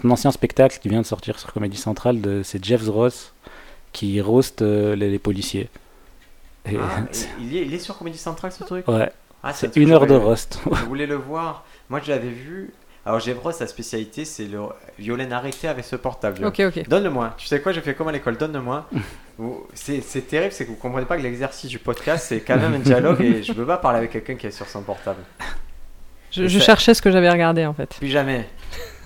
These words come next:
Speaker 2: Ça, ça fait pas une heure que tu cherches ça, ça fait trente-huit minutes que je suis sur ce portable.
Speaker 3: <laughs>
Speaker 2: Au début, je me suis dit, c'est une story, ok, mais après, ça. <laughs> Jeff Ross, euh,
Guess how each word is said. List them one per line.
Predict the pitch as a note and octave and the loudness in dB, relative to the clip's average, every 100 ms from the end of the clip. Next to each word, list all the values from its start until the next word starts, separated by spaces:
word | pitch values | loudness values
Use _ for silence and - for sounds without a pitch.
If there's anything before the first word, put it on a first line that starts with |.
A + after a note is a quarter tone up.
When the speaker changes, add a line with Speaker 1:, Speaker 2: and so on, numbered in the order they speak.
| - - | -20 -20
Speaker 2:
Ça, | - A2 | -10 -8
ça | G#2 | -6
fait | G2 | -4
pas | A#2 | -2
une | A#2+ C3+ | -2 -2
heure | A#2 | -4
que | A2 | -6
tu | |
cherches | - A2+ - | -6 -6 0
ça, | C3 | 0
ça | - | 0
fait | - A2 | -4 -6
trente-huit | - - C3 - B2+ | -6 -8 -8 -4 -2
minutes | C#3 - | 0 0
que | B2 | -2
je | |
suis | - | -2
sur | - B2+ | -4 0
ce | B2+ | 2
portable. | D3 C#3 G3 - A3+ - | 4 6 6 6 4 6
Speaker 3:
<laughs> | C4 | 4
Speaker 2:
Au | B2 | 4
début, | B2+ E3 | 2 2
je | |
me | |
suis | C3 A2+ | -2 -4
dit, | |
c'est | - G#2+ | -6 -6
une | |
story, | G#2 - B2+ C#3 - | -6 -4 -2 -2 -6
ok, | F#2 - | -10 -6
mais | B2+ A2+ G2 | -4 -2 -4
après, | F#2 B2 B2+ | -2 0 2
ça. | G3+ - - - - - - | 2 0 0 -4 -8 -4 -4
<laughs> | - - F#3+ - - - - - - - - - | -4 -4 -8 -6 -14 -14 -20 -20 -20 -20 -14 -6
Jeff | A#2+ C#3+ B2 | 2 2 4
Ross, | F#3 - B2+ B2 | 0 0 -6 0
euh, | A#2+ A2+ A2 G#2+ G2 B1+ B1 | 2 2 2 0 -2 -6 -10